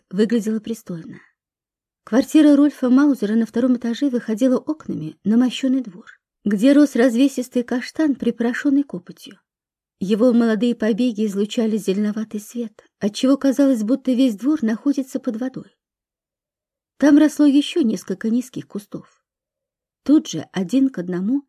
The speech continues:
стояли десятки велосипедов и детских колясок. Поодаль теснились ряды мусорных ведер,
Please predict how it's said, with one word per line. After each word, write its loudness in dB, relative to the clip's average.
стояли 2
десятки -4
велосипедов -4
и -8
детских -6
колясок. -14
Поодаль 2
теснились -2
ряды -2
мусорных -2
ведер, -8